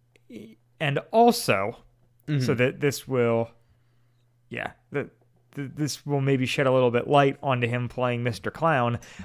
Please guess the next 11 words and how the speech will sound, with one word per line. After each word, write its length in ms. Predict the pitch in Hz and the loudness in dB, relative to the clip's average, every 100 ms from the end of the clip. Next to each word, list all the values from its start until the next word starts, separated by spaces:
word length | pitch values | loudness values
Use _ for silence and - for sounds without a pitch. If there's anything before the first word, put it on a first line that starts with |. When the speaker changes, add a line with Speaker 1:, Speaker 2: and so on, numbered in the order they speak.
| - | -2
Speaker 1:
Uh, 300 | 127 120 110 - - | 2 4 2 -2 -18
he 300 | - - 196 | -10 0 2
was 560 | 190 175 156 147 123 - _ - | 6 6 6 4 0 -8 _ -10
the, 360 | 131 131 123 | -4 0 0
uh, 420 | 113 107 104 101 98 _ | 0 0 -2 -4 -8 _
voice 340 | 120 127 170 - | -2 4 4 4
of 140 | 127 | -2
the 80 | 120 | 0
Hamburglar 1000 | 110 - 127 165 180 214 214 226 226 202 - _ _ _ | -4 -4 -4 0 4 4 6 4 4 2 -4 _ _ _
on 180 | - 123 | 2 2
McDonaldland, 960 | 113 - 123 131 160 160 185 185 180 | 2 2 2 4 4 4 2 2 0